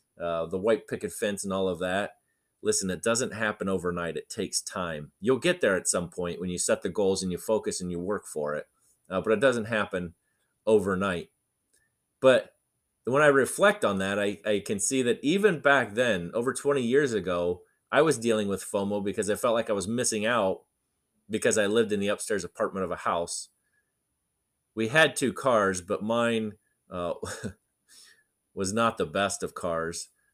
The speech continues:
Um, had some issues, and I was always trying to do different things to make it run better. So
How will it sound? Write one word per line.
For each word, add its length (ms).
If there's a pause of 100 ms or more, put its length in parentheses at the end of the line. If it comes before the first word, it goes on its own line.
(160)
Um, 440 (600)
had 180
some 160
issues, 500
and 80
I 40
was 140
always 240
trying 220
to 60
do 160
different 300
things 220
to 80
make 200
it 80
run 280
better. 260
So 420